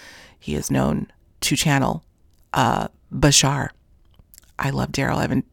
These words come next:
talked to him in quite some time, so it'll be great to hook up with him again.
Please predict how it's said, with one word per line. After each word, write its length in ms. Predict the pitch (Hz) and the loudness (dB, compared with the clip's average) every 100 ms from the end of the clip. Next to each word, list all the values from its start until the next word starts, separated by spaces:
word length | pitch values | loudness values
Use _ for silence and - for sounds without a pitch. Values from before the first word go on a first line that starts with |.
| - | -4
talked 240 | 143 - | -2 -2
to 80 | 131 | -2
him 60 | |
in 40 | 139 | -2
quite 240 | - - | -2 -2
some 160 | - 131 | 0 0
time, 220 | 139 131 | 2 0
so 80 | - | 0
it'll 100 | 139 | -4
be 80 | 139 | -2
great 240 | 147 127 | 0 0
to 80 | 147 | 0
hook 180 | 139 135 | -2 -2
up 140 | - | -4
with 100 | 135 | -2
him 140 | 143 | 0
again. 240 | 135 131 | 0 0